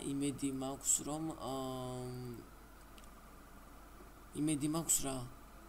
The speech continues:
ყველას გისურვებთ, რომ, ა, დაასრულოთ პრომო კოდის ჩაწერა, მ,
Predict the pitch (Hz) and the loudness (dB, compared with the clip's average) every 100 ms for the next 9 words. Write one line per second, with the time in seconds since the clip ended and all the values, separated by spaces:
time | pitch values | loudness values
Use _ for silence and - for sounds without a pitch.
0 | - - - 147 135 127 139 - 147 147 | -14 -4 0 2 4 4 8 8 8 2
1 | - 160 170 170 - 131 131 131 127 143 | 0 2 2 2 -2 0 0 0 2 2
2 | 131 131 - 147 151 147 - 139 139 139 | 4 6 6 4 -2 -4 -4 -2 0 0
3 | 156 151 - 156 135 - 135 143 147 - | 2 2 2 2 2 0 2 0 0 -6
4 | 135 131 135 135 131 127 127 | -8 -4 -4 -4 -4 -4 -6